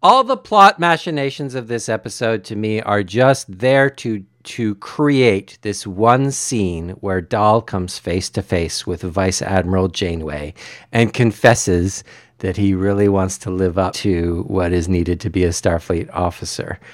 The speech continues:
Uh, and Janeway gives him the great advice of,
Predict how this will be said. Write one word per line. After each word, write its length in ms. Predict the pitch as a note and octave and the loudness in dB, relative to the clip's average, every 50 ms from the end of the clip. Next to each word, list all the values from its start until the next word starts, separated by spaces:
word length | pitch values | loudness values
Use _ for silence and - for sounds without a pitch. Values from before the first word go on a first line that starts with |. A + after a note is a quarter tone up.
| - - - - - _ - - | -20 -20 -20 -20 -20 _ -8 -4
Uh, 180 | G#2 G2+ - - - | -4 -4 -4 -4 -6
and 160 | A2+ G#2+ G2+ | -4 -4 -4
Janeway 420 | F2+ A#2 B2+ C3 C#3 C3+ C3 C3 B2 | 0 2 2 4 4 4 4 2 2
gives 300 | A2 A#2+ A#2 G#2 - - | 2 0 -2 -2 -2 -2
him 380 | A#2 A2+ A2+ A2 G#2+ G#2+ G#2+ | -2 0 0 0 -2 -2 -2
the 100 | G#2 G2+ | -2 -4
great 300 | F2+ F2 G#2+ G2+ G#2 G2+ G#2 | -4 -2 -2 -2 0 0 -2
advice 540 | G2+ F2+ F2 G#2 F#2+ F2+ G2+ G#2 - - A#2 | -4 -4 -2 -4 -2 -2 -2 -4 -6 -8 -8
of, 320 | F#2+ F#2 F2 - - - | -8 -8 -8 -10 -14 -18